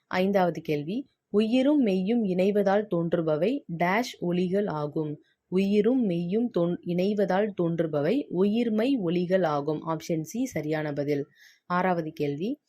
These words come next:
"தமிழ் எழுத்துக்கள் பெரும்பாலும் டேஷ் எழுத்துக்களாகவே அமையும்."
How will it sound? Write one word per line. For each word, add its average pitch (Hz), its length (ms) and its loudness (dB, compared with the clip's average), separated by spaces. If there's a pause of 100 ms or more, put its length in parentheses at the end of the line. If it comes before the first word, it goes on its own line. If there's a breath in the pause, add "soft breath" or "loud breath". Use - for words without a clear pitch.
(180)
"தமிழ் 240 380 4
எழுத்துக்கள் 190 680 2
பெரும்பாலும் 196 840 2
டேஷ் 190 420 0
எழுத்துக்களாகவே 180 880 -2
அமையும்." 151 560 -2